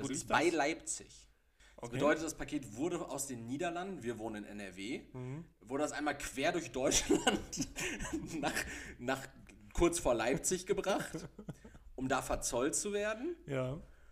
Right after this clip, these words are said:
Speaker 2: Und dann wieder zurück nach Bochum gebracht.
Speaker 1: Mhm.
Speaker 2: Soweit
Speaker 1: Ah,
Speaker 2: so
Speaker 1: Bochum schon wieder.
Speaker 2: Soweit, so gut. Fünfter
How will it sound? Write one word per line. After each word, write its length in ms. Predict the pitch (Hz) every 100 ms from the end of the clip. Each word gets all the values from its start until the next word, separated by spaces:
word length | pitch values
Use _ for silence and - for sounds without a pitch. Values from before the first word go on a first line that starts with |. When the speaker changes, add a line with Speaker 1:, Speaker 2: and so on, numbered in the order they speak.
| - - -
Speaker 2:
Und 140 | 160 175
dann 120 | 185
wieder 160 | 185 185
zurück 260 | 180 170
nach 180 | 175 -
Bochum 380 | 127 135 127 98
gebracht. 500 | 92 98 - - - -
Speaker 1:
Mhm. 400 | 123 123 160 185 - - - -
Speaker 2:
Soweit 260 | 127 131 135
Speaker 1:
Ah, 20 |
Speaker 2:
so 120 | 131
Speaker 1:
Bochum 180 | 120 113
schon 200 | - 123
wieder. 200 | 113 117
Speaker 2:
Soweit, 320 | 120 120 123
so 140 | 131 160
gut. 280 | 131 101 - - - _ - - - -
Fünfter 880 | - - 254 - 226 208 214 220 -